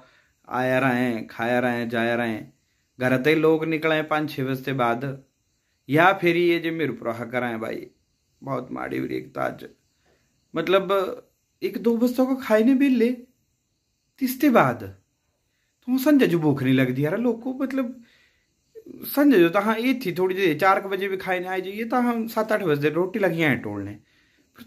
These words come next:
तुहा दसा भाई, तुम्हारा क्या साहब भाई, इड़े तो मारे सही गए जी भाई। दहा जानते मेरे पुरा खा जे जाना तुहा function च, ब्याह धामा च किते, तो ये मेरा बाबू टाइम ले चलिया, नौ के बजे बैठे ना तिथे जाए ने,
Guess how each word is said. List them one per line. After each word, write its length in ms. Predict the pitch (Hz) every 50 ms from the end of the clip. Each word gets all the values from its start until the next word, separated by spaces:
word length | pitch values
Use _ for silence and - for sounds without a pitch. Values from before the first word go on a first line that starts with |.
| _ -
तुहा 380 | 254 240 254 226 214 254 277 277
दसा 360 | 262 277 262 262 - 247 240 254
भाई, 180 | 269 311 302 269
तुम्हारा 380 | 220 - 240 196 214 233 233 226
क्या 160 | 226 226 214
साहब 380 | - - - 156 147 143 139 127
भाई, 300 | 139 139 143 151 165 214 262 240 220 233 - _ _ _ _ _ _ _ _ _ _ _ _ _ _ _ _ _ _ -
इड़े 240 | 240 247 220 202
तो 180 | 180 - 208 196
मारे 340 | 208 208 202 185 156 147 151
सही 280 | 139 190 190 170 160 151
गए 260 | 147 165 175 185 185
जी 160 | 180 185 185 175 170 175
भाई। 220 | 170 175 185 202
दहा 240 | - 214 196 190 208
जानते 340 | 202 220 214 208 202 208 202
मेरे 160 | 196 196 160 143
पुरा 180 | 139 147 151 143
खा 180 | 135 151 151
जे 160 | 147 147 147
जाना 300 | 143 151 151 151 156 160
तुहा 200 | 156 160 160 156 156
function 420 | - 156 151 147 151 - 156 156
च, 80 | 143 151
ब्याह 340 | 143 143 147 156 156 143 135
धामा 340 | 139 143 123 110 110 113 117
च 100 | 113 127
किते, 300 | 131 139 135 135 147 165 202 247 - - _ _ _ _ _ _ _ _ _ _ _ _ _ - -
तो 60 | 180
ये 180 | 185 190 190 190
मेरा 220 | 202 214 208 214
बाबू 280 | 196 190 160 139 127 123 - -
टाइम 240 | 156 160 170 175 175
ले 140 | 180 175
चलिया, 340 | 175 185 180 180 190 202 208
नौ 240 | 208 196 190 196 196
के 80 | 196 190
बजे 180 | 190 190 196 185
बैठे 280 | 190 202 196 - 175
ना 80 | 165 196
तिथे 260 | 214 262 - - 160
जाए 220 | 143 147 147 151
ने, 160 | 151 156 165